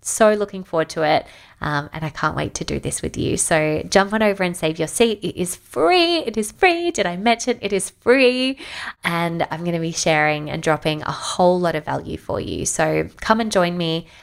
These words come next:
I cannot wait. I hope you've loved this episode. Have the most incredible rest of your day, and I will see you in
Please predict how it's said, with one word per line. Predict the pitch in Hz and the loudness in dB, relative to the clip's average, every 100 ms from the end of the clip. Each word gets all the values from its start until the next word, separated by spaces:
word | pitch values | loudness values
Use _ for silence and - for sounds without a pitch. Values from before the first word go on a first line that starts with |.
| - | -18
I | - | -14
cannot | - - 220 233 - | -10 2 4 4 2
wait. | 170 165 160 - - | 2 2 0 -6 -12
I | |
hope | - 190 - | -8 -6 -4
you've | 196 | -2
loved | 180 175 175 - | 2 2 0 -8
this | 185 - | -8 -8
episode. | - 180 160 156 156 156 - - - | -8 -4 -2 0 0 -2 -12 -20 -4
Have | - 196 | 0 2
the | 202 | 0
most | 185 - | -2 -4
incredible | 185 - 208 196 190 | -8 0 2 2 0
rest | 165 - | -2 -6
of | 180 | -2
your | 170 | -2
day, | 170 165 160 165 - | 0 0 0 -2 -2
and | 165 160 170 - | -2 -2 -4 -6
I | 160 170 | -6 -4
will | 180 | -4
see | 180 - 196 | -4 0 0
you | 190 180 175 - | 2 0 0 -4
in | - 190 190 185 | -4 -4 -2 -4